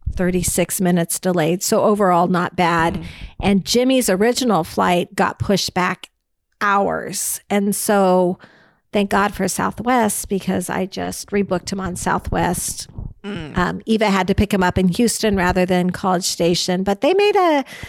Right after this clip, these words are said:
Speaker 1: a night of it. They went to Galveston and spent the day.
Speaker 2: Oh.
Speaker 1: That's where they got married. So
Speaker 2: Again,
Speaker 1: yeah, they took
Speaker 2: flex-,
Speaker 1: advantage of it.
Speaker 2: yeah, flexible. And,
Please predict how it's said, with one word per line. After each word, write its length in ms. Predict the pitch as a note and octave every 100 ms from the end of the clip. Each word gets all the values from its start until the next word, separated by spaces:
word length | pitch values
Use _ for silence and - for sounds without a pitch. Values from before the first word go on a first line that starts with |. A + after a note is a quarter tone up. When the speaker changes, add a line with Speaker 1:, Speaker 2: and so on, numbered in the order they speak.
| - -
Speaker 1:
a 80 | B3+
night 280 | A#3 C4+
of 100 | F#3 F#3
it. 140 | F3+
They 140 | F#3
went 180 | G3 G#3+
to 120 | -
Galveston 1000 | F#3+ F3 E3 A3+ - - B3 A#3+ B3 C4 C4
and 220 | F#3+ F#3+
spent 320 | - G3+ G3
the 80 | G3
day. 440 | F3+ D#3+ G3+ C#4 D4+
Speaker 2:
Oh. 160 | D#3+ -
Speaker 1:
That's 300 | - F#3+ -
where 100 | G#3
they 120 | G3
got 200 | F#3 F#3+
married. 500 | F#3 F#3 F#3+ A3+ C4 -
So 520 | - F#3+ F3 F3 F3+ - - - -
Speaker 2:
Again, 400 | C#4 - F#4+ F4
Speaker 1:
yeah, 280 | D4+ D#3 D#3+
they 100 | -
took 80 | G#3+ F#4+ C4+
Speaker 2:
flex-, 20 |
Speaker 1:
advantage 560 | B3 A3 A3+ G#3+ F#3
of 200 | F3+ D#3+
it. 80 | -
Speaker 2:
yeah, 300 | F4 C#4 D3
flexible. 800 | D3+ - A#3+ - - D#3+ B2+ C#3+
And, 180 | B2